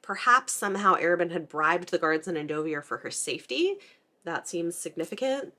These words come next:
One of the competitors tries to run away and is shot in the head for trying to escape. So don't try to escape or you're gonna die.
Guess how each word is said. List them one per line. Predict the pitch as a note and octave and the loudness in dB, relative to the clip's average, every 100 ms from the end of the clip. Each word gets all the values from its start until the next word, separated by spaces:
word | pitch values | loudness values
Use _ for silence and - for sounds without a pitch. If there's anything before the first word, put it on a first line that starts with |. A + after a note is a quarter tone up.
| _ | _
One | F3+ F#3 G#3+ | 0 2 2
of | G#3+ | 0
the | |
competitors | G3 F3 F3+ F3+ F3+ F#3 F#3+ - | -2 0 2 2 4 4 4 0
tries | - F3+ E3+ - | 4 4 4 2
to | F3+ | -2
run | E3+ | -2
away | E3 F3 G3+ A#3 A#3+ | 0 0 0 0 0
and | - D#3+ D#3+ D#3+ E3 | 0 -2 -2 -4 -4
is | D#3 D#3+ D#3+ D#3+ D#3+ - | -2 0 2 0 -2 -4
shot | - - - G#3 G#3 | -2 0 2 2 2
in | A#3 | 0
the | |
head | G#3+ G#3 C#3 - _ | 0 2 2 -2 _
for | - D#3+ | -16 -10
trying | D#3 D3+ | -8 -6
to | D3+ | -4
escape. | C3 - D#3+ - - | -6 -2 -4 -4 -10
So | - C#3+ C#3+ C#3+ - - _ _ - | -6 -2 -2 -2 -8 -20 _ _ -4
don't | D3+ | -2
try | F3+ G#3 | 2 2
to | G#3+ | 4
escape | A#3 - A#3 D#3 - - | 2 6 6 6 0 -10
or | - | -8
you're | D#3 | -6
gonna | D3+ D#3+ | -2 -2
die. | D#3 - - | -2 -4 -6